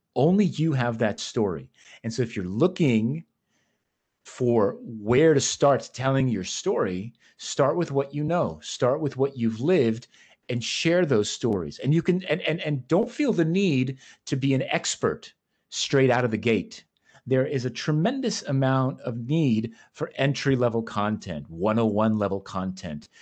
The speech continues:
for people to really get a sense that, yes, you're validating my journey as well. I think I should go into this field. Oh, you entered the field this way? That sounds like exactly what I'm going to do. That sounds like I should keep going in this particular direction. Always start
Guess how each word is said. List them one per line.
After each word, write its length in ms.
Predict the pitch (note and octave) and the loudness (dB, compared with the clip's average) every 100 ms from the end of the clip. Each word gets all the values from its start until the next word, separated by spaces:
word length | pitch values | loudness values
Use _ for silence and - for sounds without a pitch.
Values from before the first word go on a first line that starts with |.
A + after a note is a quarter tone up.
| - | -20
for 120 | - G2 | -14 -10
people 300 | B2+ C3 B2+ | -4 -2 -2
to 120 | G#2+ | -2
really 200 | G2+ D#3 | -2 0
get 140 | D#3+ | 0
a 40 | B2+ | 0
sense 360 | - A#2+ A2+ A2+ | 0 2 2 0
that, 160 | G#2+ | -6
yes, 440 | G#2+ A#2+ - - - _ _ _ | 0 0 0 -4 -10 _ _ _
you're 120 | - G#2 | -6 -6
validating 680 | G2+ B2 D3 C#3+ C3 A#2 | -2 2 4 4 4 4
my 160 | A2+ A#2 | 2 2
journey 420 | A#2 A#2+ A2 G#2 | 0 0 0 0
as 160 | F#2 F#2+ | -4 -2
well. 220 | A2 F2 | 0 0
I 160 | - C3+ | 0 0
think 200 | C#3 B2 | 0 -2
I 60 | G#2+ | -2
should 220 | - A2+ | -4 -6
go 120 | G2+ | -4
into 120 | F#2 | -4
this 160 | F2+ - | -8 -10
field. 520 | - G3 D3+ G#2 G#2 - - | -4 2 4 4 0 -10 -2
Oh, 260 | E3 - - | 2 2 -2
you 240 | G2+ C#3+ | -4 0
entered 240 | C#3 C3+ C#3 | 0 -2 -4
the 60 | |
field 320 | C3+ - E3 E3+ | -4 -2 -2 0
this 180 | F#3+ | -2
way? 320 | G#3 G#3+ B2+ - _ _ _ | -2 -4 -6 -12 _ _ _
That 160 | A#2 A#2 | -2 -2
sounds 240 | - B2+ | -4 -6
like 100 | A2+ | -6
exactly 380 | A#2 A2+ A#2+ A#2 | -6 -4 -4 -2
what 80 | A#2 | -2
I'm 160 | B2+ | 0
going 160 | B2+ A2+ | 0 -2
to 60 | F2+ | -2
do. 200 | F#2+ F#2+ | -4 -4
That 140 | G2 | -4
sounds 240 | - G#2 | -4 -4
like 140 | G#2 G#2 | -4 -6
I 40 | |
should 200 | F#2 G2 | -6 -8
keep 160 | - F#2+ | -10 -4
going 260 | G2+ F#2 | -2 0
in 80 | F2+ | -2
this 100 | E2+ | -6
particular 460 | - - F2 E2+ E2+ | -10 -12 -10 -10 -10
direction. 540 | D#2+ E2 D#2+ - C2+ - - - _ | -6 -8 -8 -12 -18 -20 -20 -20 _
Always 400 | - E3 A3 G#3 | -2 -2 -2 -6
start 520 | - - E3+ A#2+ A2+ | -2 4 6 6 2